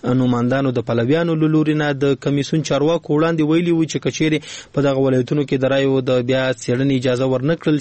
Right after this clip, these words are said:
شي، نو د لومړنیو پایلو د اعلان په هدف به د پخوانیو معلوماتو او راپورونو پر بنسټ د دغو، اه، اوو ولایتونو د رایو په اړه به وروستۍ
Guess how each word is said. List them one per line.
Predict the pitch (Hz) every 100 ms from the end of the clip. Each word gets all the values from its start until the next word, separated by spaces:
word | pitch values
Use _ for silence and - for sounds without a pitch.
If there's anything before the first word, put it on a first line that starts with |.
| -
شي، | 143
نو | 143 139
د | 131
لومړنیو | 123 120 123 143 170 147 147
پایلو | 143 135
د |
اعلان | 127 131 127
په | 127
هدف | 120 127 143 135
به | 131
د | 127
پخوانیو | 123 120 131 151
معلوماتو | 131 123 135 156 156 151 151 - - -
او | 127
راپورونو | 123 117 131 139 135
پر | 127 120
بنسټ | 113 120 113 147 147 151
د | 120
دغو، | 131 123 117 120
اه، | 110 120
اوو | 120 143 139
ولایتونو | 131 123 131 127
د | 120
رایو | 127 123
په | 120 120
اړه |
به | 113 113
وروستۍ | 110 -